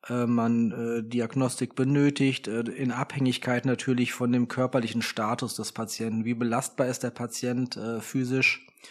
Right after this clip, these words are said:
Also was kann er an Alltagstätigkeiten durchführen oder kann er sich gar sportlich betätigen, was natürlich immer eine sehr gute Negativprädiktion ist für Komplikationen. Das heißt,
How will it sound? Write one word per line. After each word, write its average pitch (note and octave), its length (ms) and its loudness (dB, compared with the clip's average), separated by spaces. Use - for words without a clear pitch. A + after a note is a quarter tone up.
Also A2+ 220 -2
was A2+ 220 -2
kann B2 260 0
er A2 240 -2
an A#2 140 0
Alltagstätigkeiten A#2+ 1300 -4
durchführen A#2 540 0
oder A2+ 160 2
kann A#2 220 -4
er A#2 120 0
sich G#2+ 160 -8
gar G#2+ 280 -4
sportlich - 560 -4
betätigen, A#2 540 -2
was A2+ 140 0
natürlich A2+ 320 -2
immer B2 160 0
eine A2+ 180 0
sehr A2 260 -2
gute B2 420 0
Negativprädiktion C3+ 1400 0
ist C3+ 240 -6
für C#3 140 -6
Komplikationen. C#3 880 -4
Das A#2+ 180 -4
heißt, A2+ 460 -2